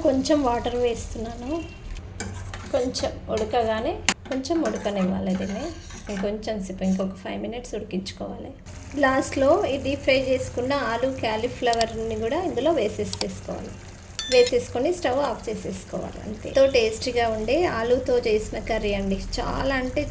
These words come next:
చాలా బాగుంది, సూపర్ టేస్ట్ ఉంది. దీన్ని ఇలా కలిపేసేసుకొని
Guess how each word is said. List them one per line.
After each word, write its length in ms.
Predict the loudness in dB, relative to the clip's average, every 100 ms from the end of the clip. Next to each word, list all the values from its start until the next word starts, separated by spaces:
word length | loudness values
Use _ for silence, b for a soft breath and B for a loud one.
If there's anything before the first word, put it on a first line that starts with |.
| 0
చాలా 420 | -2 -4 0 2 2
బాగుంది, 440 | 2 0 0 2 2 0 B B -6
సూపర్ 480 | -6 -6 8 10 10
టేస్ట్ 280 | 8 6 2 -2
ఉంది. 200 | 0 -4 -6 -8 -8 -8 -8 -10 -10 -10 -10 -10 -10 -4 -4
దీన్ని 200 | -2 0
ఇలా 120 | 0 0 0
కలిపేసేసుకొని 800 | 0 -2 -2 -4 -4 -4 -2